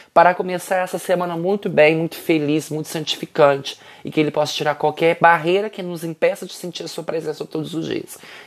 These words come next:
E hoje nós vamos falar do livro do Minuto de Sabedorias mais um pouco, né? Nós vamos aprender quais são os sinais de um coração agradecido. E aqui na mensagem fala assim, ó:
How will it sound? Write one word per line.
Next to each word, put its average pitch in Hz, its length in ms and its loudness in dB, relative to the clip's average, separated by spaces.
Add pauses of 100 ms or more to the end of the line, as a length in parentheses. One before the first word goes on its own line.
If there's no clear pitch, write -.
(100)
E 294 100 4
hoje 185 400 10
nós 160 220 -4
vamos 170 220 -8
falar 165 520 0 (280)
do 254 100 -4
livro 226 180 2
do 226 60 4
Minuto 226 200 0
de - 40 -12
Sabedorias 226 480 4
mais 220 240 -2
um 262 100 0
pouco, 208 480 8 (360)
né? 143 320 -6 (420)
Nós 127 320 4
vamos 131 840 2 (920)
aprender 175 640 4 (800)
quais 226 220 0
são 220 140 -6
os 214 80 -8
sinais 196 260 -4
de 202 80 -4
um 196 40 -4
coração 196 340 -4
agradecido. 190 580 -8 (680)
E 190 100 6
aqui 190 240 6
na 226 140 0
mensagem 165 480 -4
fala 175 180 -6
assim, - 300 -8
ó: 123 80 -10